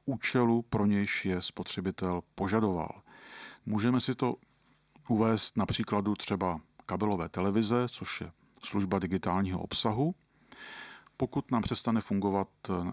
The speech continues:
naše kabelová televize, určitě nečekáme, že nám ten poskytovatel tu službu opraví až za třicet dnů. Tam očekáváme jeho reakci v řádu hodin,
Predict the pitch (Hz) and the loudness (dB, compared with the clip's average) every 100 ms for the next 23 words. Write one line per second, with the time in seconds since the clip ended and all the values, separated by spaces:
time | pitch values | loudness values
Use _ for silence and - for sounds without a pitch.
0 | - - - 110 101 101 101 95 - 101 | -8 -6 -4 0 0 2 2 0 0 0
1 | 101 104 101 110 107 - 113 - 117 98 | 2 2 2 0 0 -4 -4 -2 0 -2
2 | 82 - - 95 92 90 95 110 - - | 0 -2 0 0 2 0 -2 -6 -14 -20
3 | - - - 90 95 104 113 104 98 - | -20 -20 -10 -4 0 0 0 -2 -2 -4
4 | - - 101 101 - 101 101 101 - 87 | -4 0 0 0 0 -2 -2 -6 -8 -8
5 | 90 95 107 - 95 98 - - 120 101 | -6 -6 -2 -2 0 -2 -2 -2 0 0
6 | 104 - - 95 87 82 - _ _ 104 | -4 -4 -4 -4 -2 -4 -8 _ _ 2
7 | 113 - - 113 110 107 107 101 - - | 2 2 2 2 4 4 2 0 -2 -4
8 | 101 98 95 95 - - 98 - - - | -2 0 0 -2 -4 -4 -4 -6 -20 -6
9 | 107 101 107 87 92 92 90 95 | -2 0 0 0 0 2 0 -2